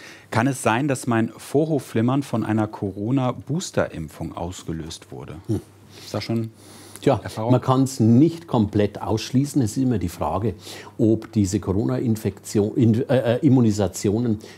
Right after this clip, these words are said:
Speaker 2: nicht auch eine Herzmuskelentzündung auslösen können. Da gab, wurden einige Fälle beschrieben. Wenn man sich allerdings größere Statistiken anguckt, da gab's eine große Untersuchung in Dänemark, die haben alle Leute erfasst.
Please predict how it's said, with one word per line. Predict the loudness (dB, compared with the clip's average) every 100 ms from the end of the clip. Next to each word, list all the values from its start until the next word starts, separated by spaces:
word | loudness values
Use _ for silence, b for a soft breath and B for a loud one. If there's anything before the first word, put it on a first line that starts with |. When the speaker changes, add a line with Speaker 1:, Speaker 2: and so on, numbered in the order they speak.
| -2
Speaker 2:
nicht | -2 0
auch | -4 -4 -2
eine | -2
Herzmuskelentzündung | 0 -2 0 0 2 0 0 -2 -2
auslösen | -2 -6 -6 -8 -8
können. | -4
Da | -4
gab, | -2 0 2
wurden | 0
einige | 0 -4 -4
Fälle | -4 -4 -4
beschrieben. | -6 -8 -4 -4 -4 B B B
Wenn | 0
man |
sich | 2 4
allerdings | 4 4 4
größere | 4 0 0
Statistiken | -2 -2 2 0 0 -4 0
anguckt, | 0 0 0 -2 -4 -4
da | -4
gab's | -2 0 0 0
eine | -2
große | -2 -2 -2
Untersuchung | -6 -4 -2 -2
in | -2 0
Dänemark, | 2 4 2 2 0 -4
die | -8
haben | -6 -4
alle | 0 0
Leute | 0 -2 -4
erfasst. | -12 -4 -4 -4 -10